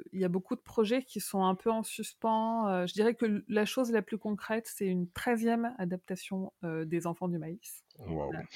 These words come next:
Speaker 1: Oui. <laughs> Oui, en fait, le, c'est hors franchise, mais il y a une franchise de neuf ou dix films et d'autres films un peu à côté. Et, euh, pendant le premier confinement qu'on a, nous, vécu en France l'an dernier,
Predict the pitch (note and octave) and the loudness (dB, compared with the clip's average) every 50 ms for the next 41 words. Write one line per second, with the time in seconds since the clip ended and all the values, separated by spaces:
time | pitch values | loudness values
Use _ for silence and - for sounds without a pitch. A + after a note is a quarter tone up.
0 | - - - A#2 - - F3+ F3+ F3 F#3 - G3+ - - - G3+ - - - - | -10 -4 -4 -4 -2 2 4 4 4 4 2 0 -4 -4 -6 -8 -8 -6 -6 -6
1 | G3 - - - G3 A#3+ A#3 G#3+ G3 F#3 A#3 A3+ - G#3 F#3 F3 E3+ - G#3 F3+ | -6 -4 -2 4 8 10 10 10 10 8 4 2 4 4 4 4 4 4 4 2
2 | - - - A#3 A#3 - - - - G#3+ G#3 - - A#3 A#3+ A3+ A3 G3+ F#3 F3+ | 2 6 8 8 8 8 6 0 2 2 2 2 0 -2 0 2 2 4 4 6
3 | F3 F3 F3 F3 F3 - - - F#3+ F#3 - - A3 G#3+ - F#3+ E3+ E3+ E3+ G3 | 6 6 4 4 2 0 -2 0 0 0 0 -2 -4 -4 0 0 0 2 2 2
4 | G3+ F#3 - G3 F3+ E3 F3 E3+ - - F#3 G3 G#3+ G#3 F#3+ - - - - E3 | 0 2 0 0 0 0 -2 -2 -2 0 2 2 2 2 0 -2 -4 -2 0 0
5 | F3 F3 E3 D#3+ F#3+ F#3+ - - - - A3 G3+ G3 G3 G3 F#3 E3+ E3+ - - | 0 0 2 2 0 0 0 -4 -6 -2 0 2 2 2 2 2 2 0 0 0
6 | F#3 F3 E3+ - F3 E3 - G3 G#3 A3 G#3+ - _ _ _ _ _ - F3+ F3 | 0 0 0 -2 -6 -2 0 2 2 2 0 -2 _ _ _ _ _ -2 0 0
7 | F3 F3 E3+ E3+ E3+ E3+ F3 - - A3+ A3+ A3+ G#3+ G#3+ A3 A3+ A3+ A3+ A3 G3 | 2 2 2 2 0 -2 -4 -2 2 2 2 4 4 6 6 6 6 4 6 6
8 | F#3 F3+ F3+ F3 - _ _ _ - - - A#3 A#3 A#3 A#3+ - - G#3 F#3+ - | 6 6 6 4 0 _ _ _ -8 -4 -2 0 0 0 0 0 -2 -4 -2 -2
9 | G#3 G3+ G3+ G#3 G#3 - - F#3 F3+ F3+ F3+ F#3+ F#3+ F3+ F#3 F3+ - - G3 F3 | 0 0 2 2 0 0 0 0 2 2 2 2 2 2 0 -2 -2 -2 -2 -2
10 | F3 - - G3 F#3+ - - - F3 F3 E3+ E3+ E3+ F3 F#3 G3+ A3+ - | -2 -2 -2 -4 -4 -4 -4 -2 -2 0 0 0 0 0 0 -2 -2 -4